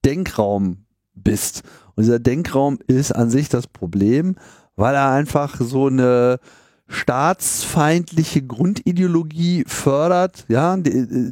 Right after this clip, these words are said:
die einfach so Thesen in den Raum setzt und sagt so, ja, äh, Zinsen sind, äh, an sich ein Problem und Fiat-Geld sei an sich ein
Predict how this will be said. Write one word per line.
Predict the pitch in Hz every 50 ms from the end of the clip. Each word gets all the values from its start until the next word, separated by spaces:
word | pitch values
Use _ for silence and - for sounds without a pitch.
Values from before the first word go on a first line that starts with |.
| 135 131
die | 139 139 -
einfach | - 143 - 151 135
so | 143 135
Thesen | - - - - 143 151 175 190 175 175 175 180 185 - - - - 120 -
in | 151 151
den | 156 151
Raum | 143 127 131 127 143 165 170 156
setzt | 143 139 131 143 - - -
und | 127 127
sagt | 139 143 143 139
so, | - 143 139
ja, | 139 131 117 117 135 147 160 165 - - - - - _ _ -
äh, | - 135 139 139 135 135 135 131 _ - - _ _ _
Zinsen | - - - 151 170 185 202 196 196 180 170 175 180 180 180 175 175 156
sind, | 127 123 135 147 156 160 156 147 - - - - -
äh, | - 143 143 139 127
an | - - 123 127 135 135
sich | 120 113 123 151 190 190 - - - - - - -
ein | 127 135 135 135 139 143 143 131
Problem | - - - 117 113 113 107 117 139 175 196 202 196 196 185 151
und | - 123 120 123 123
Fiat-Geld | - - - 156 175 190 165 160 156 - - 139 135 147 160 156 -
sei | - 123 117 127 139 131 -
an | - 127 127 127
sich | 127 147 175 180 - - -
ein | 139 143 147 143 151 147 - 117 131